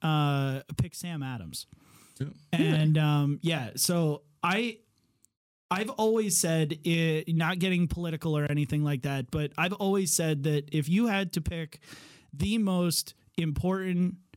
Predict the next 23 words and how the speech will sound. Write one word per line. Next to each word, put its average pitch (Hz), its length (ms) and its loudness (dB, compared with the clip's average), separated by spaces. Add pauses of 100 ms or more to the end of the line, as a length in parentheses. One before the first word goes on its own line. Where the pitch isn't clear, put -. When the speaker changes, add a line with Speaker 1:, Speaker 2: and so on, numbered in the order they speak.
(540)
Speaker 1:
prominent 165 520 -12 (520)
founding 165 420 0
father 143 420 0
of 151 200 -4
this 160 160 2
country, 175 440 0
it 160 100 2
was 143 140 2
Sam 131 240 0
Adams. 92 340 -8
And 156 80 0
everyone 254 420 0
would 202 120 0
disagree 165 420 -2
with 117 160 -2
that. - 260 -12 (420)
But 156 440 -2 (560)
if 180 440 0 (280)
Sam 226 340 0
Adams, 190 360 0
the 165 80 0
rabble 156 360 0
rouser 123 540 -2